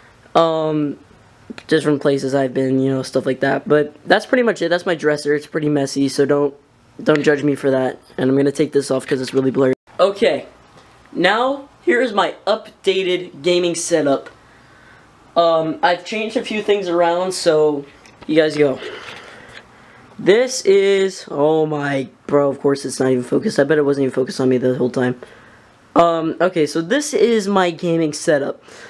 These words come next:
For those of you who watched the first video, you'll notice that the Xbox is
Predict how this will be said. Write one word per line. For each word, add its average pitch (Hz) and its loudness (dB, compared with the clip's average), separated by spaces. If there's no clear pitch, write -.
For 208 4
those 277 0
of 302 2
you 277 2
who 247 2
watched 214 0
the 175 0
first 180 -2
video, 226 2
you'll 180 0
notice 208 0
that 180 -6
the 151 2
Xbox 254 0
is 190 0